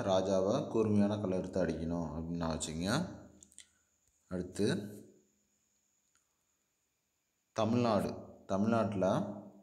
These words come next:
கரகாட்டம், ஒயிலாட்டம், கும்மி, தெருக்கூத்து, பொம்மலாட்டம், புலியாட்டம், கோலாட்டம்,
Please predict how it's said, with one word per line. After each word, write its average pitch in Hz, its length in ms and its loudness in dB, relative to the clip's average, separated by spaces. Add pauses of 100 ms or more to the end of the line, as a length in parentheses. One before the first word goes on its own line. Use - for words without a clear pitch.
(520)
கரகாட்டம், 110 720 6 (500)
ஒயிலாட்டம், 107 720 4 (320)
கும்மி, 113 480 -2 (340)
தெருக்கூத்து, 113 760 2 (640)
பொம்மலாட்டம், 107 800 4 (260)
புலியாட்டம், 120 840 2 (500)
கோலாட்டம், 107 720 4